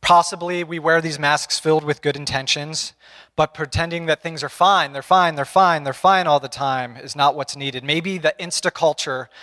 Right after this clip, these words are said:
of the world where image is everything needs to see the church participating in a patient, long-form, and messy working through of relationships. Are we being a witness to that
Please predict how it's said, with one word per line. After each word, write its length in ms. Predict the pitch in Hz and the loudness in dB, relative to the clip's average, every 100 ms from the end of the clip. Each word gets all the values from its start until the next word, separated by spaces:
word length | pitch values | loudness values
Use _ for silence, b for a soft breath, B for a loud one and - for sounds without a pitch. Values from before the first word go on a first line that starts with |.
| B B - | B B 0
of 140 | 151 | 2
the 80 | 165 | 2
world 420 | 160 165 147 147 | 4 4 4 2
where 320 | 143 147 147 175 | 2 4 4 2
image 280 | 165 175 | -6 -6
is 120 | 160 139 | -4 0
everything 500 | 156 165 - 151 147 | 0 -2 -2 -4 -4
needs 300 | 156 175 - | -8 -4 -2
to 120 | 190 | -2
see 400 | - - 165 160 B B _ | -2 -2 -2 -4 B B _
the 80 | 147 | -6
church 340 | - 160 - | -2 -2 -2
participating 840 | - 139 180 - 147 151 131 120 - b - | -4 -4 -6 -8 -8 -8 -8 -12 -18 b -10
in 120 | 135 | -8
a 40 | |
patient, 720 | - - 151 - 190 185 - - _ _ _ | -6 -4 -2 -2 -2 -4 -12 -14 _ _ _
long-form, 840 | - 135 143 160 156 - 143 135 135 | -4 2 4 4 -2 -4 0 -2 -4
and 240 | 135 131 131 | -12 -12 -2
messy 400 | 135 - 156 151 | -2 0 -4 -6
working 400 | 131 131 143 127 | -6 -6 -10 -18
through 300 | - 131 123 | -12 -10 -10
of 100 | 113 | -10
relationships. 880 | 113 107 - 92 - 98 - - - _ _ _ _ _ _ _ _ - | -10 -10 -10 -12 -14 -16 -18 -18 -20 _ _ _ _ _ _ _ _ -4
Are 180 | 139 | -4
we 180 | 143 147 | -2 -6
being 260 | 135 139 131 | -8 -10 -10
a 60 | |
witness 460 | 117 131 135 131 - | -6 -6 -8 -10 -12
to 120 | - | -12
that 320 | 104 107 98 | -10 -10 -10